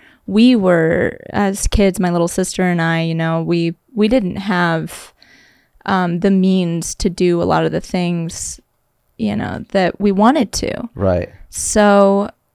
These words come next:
Speaker 1: my mom scraped together as much as she could. She was a single mom.
Speaker 2: Yeah.
Speaker 1: So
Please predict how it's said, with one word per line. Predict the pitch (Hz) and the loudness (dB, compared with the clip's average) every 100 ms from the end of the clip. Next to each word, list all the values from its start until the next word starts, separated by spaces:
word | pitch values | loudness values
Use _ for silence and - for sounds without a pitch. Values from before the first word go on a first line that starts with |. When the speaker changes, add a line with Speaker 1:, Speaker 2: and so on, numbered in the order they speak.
| _ _ _ _ _ | _ _ _ _ _
Speaker 1:
my | 214 202 220 | 2 4 4
mom | 208 220 240 | 4 4 2
scraped | 196 - - 196 226 - | 0 -6 -2 -2 0 0
together | 196 185 196 180 175 170 - - | 2 4 6 4 4 0 -4 -8
as | 202 | -2
much | 190 185 | -2 -4
as | 220 | -6
she | - | -6
could. | - 226 214 | -2 -2 0
She | 175 | -4
was | - | -6
a | |
single | 196 190 185 180 | -8 -6 -4 -4
mom. | 190 - - 214 - _ _ - - | -4 -4 -4 -8 -12 _ _ -14 -4
Speaker 2:
Yeah. | 92 85 78 | -2 -2 -4
Speaker 1:
So | - - - 196 185 180 208 | -8 -6 -2 0 0 -2 -4